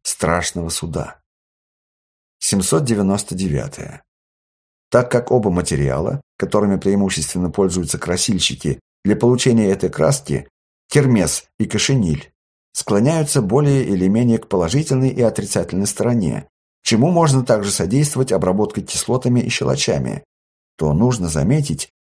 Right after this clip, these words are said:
что французы держатся активной стороны, как показывает французский багрец, отливающий жёлтым цветом. Итальянцы же остаются на пассивной стороне,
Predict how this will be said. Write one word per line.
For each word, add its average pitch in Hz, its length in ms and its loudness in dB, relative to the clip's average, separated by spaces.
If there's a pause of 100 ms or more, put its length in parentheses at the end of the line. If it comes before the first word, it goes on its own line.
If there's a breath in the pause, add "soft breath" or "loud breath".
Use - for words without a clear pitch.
(140)
что - 220 0
французы 123 500 2
держатся 135 460 2
активной 117 420 -2
стороны, 76 540 -4 (320)
как 156 220 2
показывает 127 460 2
французский 120 500 -2
багрец, 104 560 -2 (180)
отливающий 120 600 2
жёлтым 104 360 0
цветом. 67 520 -4 (360)
Итальянцы 110 560 2
же 98 120 0
остаются 131 460 -2
на 170 100 -2
пассивной 110 460 0
стороне, 78 560 -2